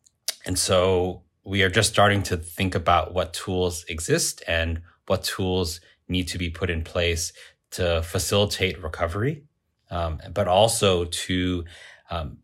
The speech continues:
facilitate resilience against future eruptions, right? I think we have to think about those, those two outcomes hand in hand as we think about policy issues.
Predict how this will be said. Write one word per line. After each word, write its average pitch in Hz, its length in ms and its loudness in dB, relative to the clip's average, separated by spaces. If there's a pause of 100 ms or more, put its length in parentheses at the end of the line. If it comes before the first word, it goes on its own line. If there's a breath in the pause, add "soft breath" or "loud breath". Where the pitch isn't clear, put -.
facilitate 101 480 2
resilience 90 640 0
against 85 300 -4
future 92 240 -2
eruptions, 76 640 -8
right? 85 260 -4
I 90 60 -6
think 85 340 -8
we 87 100 -6
have 92 160 -2
to 92 100 -4
think 85 200 -6
about 82 280 0
those, - 300 -6 (340 loud breath)
those 82 480 -6 (260)
two 98 720 0
outcomes 87 460 0
hand 85 240 -2
in 78 80 -6
hand 101 420 -2 (380 loud breath)
as 92 160 0
we 90 80 -2
think 87 120 -4
about 80 180 -4
policy - 340 0
issues. - 480 -12